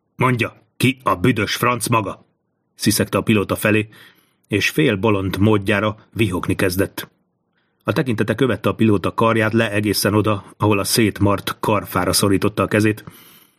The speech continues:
aztán így maradt. Bámulta a kezet, ami lefogta az ő kezét.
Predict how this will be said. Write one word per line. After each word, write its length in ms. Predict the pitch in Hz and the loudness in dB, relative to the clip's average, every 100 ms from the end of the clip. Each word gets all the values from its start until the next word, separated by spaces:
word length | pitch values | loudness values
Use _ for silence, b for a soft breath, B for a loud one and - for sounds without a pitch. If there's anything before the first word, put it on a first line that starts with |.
| _ - | _ -6
aztán 260 | 117 127 117 | -4 -2 -2
így 160 | 95 | -2
maradt. 420 | 92 95 - - - _ _ _ _ | 0 0 -2 -10 -16 _ _ _ _
Bámulta 560 | - 120 98 92 90 98 | -2 -2 0 0 0 0
a 60 | - | 0
kezet, 440 | 110 107 107 - | 0 0 -4 -6
ami 200 | - 98 | 0 2
lefogta 400 | 101 - 87 - | 2 0 -2 0
az 140 | 98 101 | 2 2
ő 100 | 92 | 2
kezét. 480 | 104 98 95 - | 0 -2 -2 -6